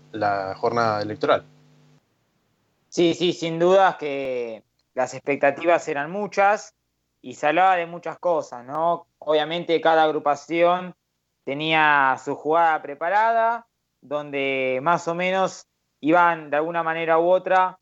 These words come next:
Speaker 2: eh, contando sus votos, pero bueno, de,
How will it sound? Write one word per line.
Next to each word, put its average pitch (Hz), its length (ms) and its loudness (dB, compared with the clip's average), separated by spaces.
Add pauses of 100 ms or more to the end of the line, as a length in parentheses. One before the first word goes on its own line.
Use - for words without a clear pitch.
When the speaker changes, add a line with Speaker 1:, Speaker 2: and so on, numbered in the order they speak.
(240)
Speaker 2:
eh, 135 380 -4
contando 156 420 0
sus 165 140 -4
votos, 175 440 2
pero 139 300 2
bueno, 120 320 -2 (100)
de, 107 600 -6